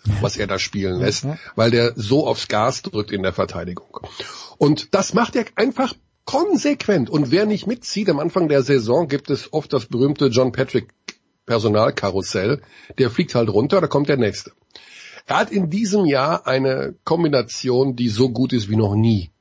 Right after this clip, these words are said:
Speaker 2: Hm.
Speaker 1: Und er hat vor allen Dingen auch das alles so ein bisschen erweitert. Das sind jetzt nicht mehr nur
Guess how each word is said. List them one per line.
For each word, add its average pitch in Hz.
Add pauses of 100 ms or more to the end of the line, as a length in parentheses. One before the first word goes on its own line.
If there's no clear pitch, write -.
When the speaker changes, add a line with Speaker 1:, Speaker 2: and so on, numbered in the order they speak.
Speaker 2:
Hm. 131
Speaker 1:
Und 135
er 131
hat -
vor -
allen 131
Dingen 135
auch 120
das 113
alles 135
so 127
ein 107
bisschen 131
erweitert. 107 (240)
Das 117
sind 165
jetzt 139
nicht 175
mehr 156
nur 139